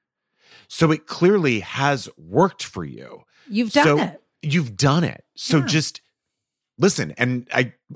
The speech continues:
Speaker 1: I can't imagine it's a rare thing for people to slip back into addiction. It's probably not that rare, but I think the more times that you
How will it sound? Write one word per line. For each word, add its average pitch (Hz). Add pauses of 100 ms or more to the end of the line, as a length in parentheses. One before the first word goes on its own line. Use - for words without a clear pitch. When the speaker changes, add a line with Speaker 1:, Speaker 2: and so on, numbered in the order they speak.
Speaker 1:
I 175
can't 190
imagine 139 (280)
it's - (160)
a 131
rare 127
thing 147
for 113
people 113
to -
slip -
back 101
into 85
addiction. 78
It's 71
probably 104
not 107
that 76
rare, 85
but 101
I 101
think 123 (320)
the 113
more 117
times 117
that 95 (440)
you 110